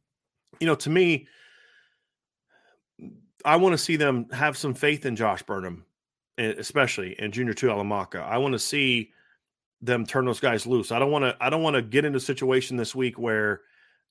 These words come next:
you know, Al Golden is so, uh, uh, uh, f-,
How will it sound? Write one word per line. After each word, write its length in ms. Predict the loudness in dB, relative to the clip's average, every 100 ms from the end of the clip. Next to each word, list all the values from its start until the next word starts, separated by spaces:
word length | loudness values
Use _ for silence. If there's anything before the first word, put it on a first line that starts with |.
| -4
you 60 |
know, 140 | -2 2
Al 200 | 2 2
Golden 580 | 2 4 2 -2 -4 -6
is 140 | -8
so, 340 | -2 0 2 0
uh, 120 | -4
uh, 220 | -6 -10 -12 _
uh, 80 | -12
f-, 200 | -12 -12